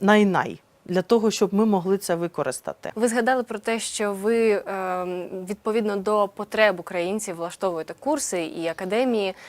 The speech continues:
Speaker 2: Е, можете сказати наразі, яка найбільша потреба, на вашу думку,
Speaker 1: Хм.
Speaker 2: серед українських жінок або загалом серед українського суспільства тут, у Чехії?
Speaker 1: Ми не можемо зробити все. Зараз ми знаємо те питання, що, е, буде змінюватися цей Lex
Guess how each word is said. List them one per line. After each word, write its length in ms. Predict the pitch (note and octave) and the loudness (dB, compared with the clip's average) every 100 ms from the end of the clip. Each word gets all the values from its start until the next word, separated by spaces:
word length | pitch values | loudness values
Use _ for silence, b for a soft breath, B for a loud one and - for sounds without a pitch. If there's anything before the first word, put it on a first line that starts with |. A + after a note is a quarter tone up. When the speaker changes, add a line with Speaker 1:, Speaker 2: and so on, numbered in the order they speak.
| B B | B B
Speaker 2:
Е, 580 | - F#3+ F#3+ F#3 F#3 E3+ | -2 0 0 0 -2 -4
можете 480 | - G#3+ A3+ D4 C#4+ | -4 -2 0 0 -4
сказати 360 | B3+ A3 A3+ G#3+ | -6 -4 -4 -4
наразі, 500 | G#3 G#3+ G#3 F3+ F3 | 0 2 2 2 -6
яка 320 | F3+ G3 A#3 | -6 0 0
найбільша 520 | G#3+ F#3+ G3 G#3 - | 0 -4 -2 -4 -6
потреба, 580 | F3 F3 G3+ A3+ F#3 F3 | -8 -2 0 2 2 2
на 140 | - F#3+ | -2 0
вашу 320 | F#3+ F3 - | 2 2 -2
думку, 420 | E3+ C4 C4 G3+ - | -2 0 0 -2 -2
Speaker 1:
Хм. 60 | E3 D3+ | -8 -4
Speaker 2:
серед 380 | - A#3 G3+ F#3 | 2 4 4 0
українських 460 | G3 G#3+ G#3+ G#3+ F#3+ | -2 0 -2 -4 -6
жінок 320 | G3 B3 B3+ | 0 0 0
або 180 | F3+ F3+ | -2 -2
загалом 360 | F3+ F3+ F#3+ | -2 -4 -4
серед 240 | F#3+ E3+ E3+ | -4 -6 -6
українського 680 | F3 F#3 F#3 F#3 F3 F3 | -6 -6 -6 -6 -2 -2
суспільства 520 | F3 F#3+ - G3+ - E3+ | -2 -6 -6 -6 -6 -8
тут, 240 | - F3 | -8 -8
у 40 | |
Чехії? 500 | D#3+ - - - - - - | -10 -10 -12 -14 -18 -20 -16
Speaker 1:
Ми 220 | - G3+ C#4 | -2 2 6
не 80 | |
можемо 320 | B3+ C4+ A#3+ G3 | 6 6 4 4
зробити 380 | F#3 F3 F3+ | 4 2 0
все. 260 | D#3+ - - - _ - _ _ _ - B B - | -4 -6 -8 -12 _ -20 _ _ _ -20 B B 4
Зараз 320 | F#3+ G#3+ G#3 | 6 6 4
ми 80 | F#3+ | 0
знаємо 480 | F#3 F3 E3 E3 | 2 2 0 -2
те 220 | E3 - F3 | -2 2 2
питання, 580 | F3 E3+ G#3+ C4 A#3+ | 0 0 2 2 2
що, 760 | A3 - - G3 F3+ F3 E3+ E3 - | -2 -4 0 4 4 6 6 4 2
е, 60 | |
буде 260 | E3 F3+ E3+ | -2 -2 -2
змінюватися 920 | D3+ E3 D#3 D3+ D3+ D3+ - D3 C#3 C3+ | -4 -4 -4 -6 -6 -8 -4 -2 -2 -2
цей 220 | - C#3 | -4 -2
Lex 180 | D3+ | -2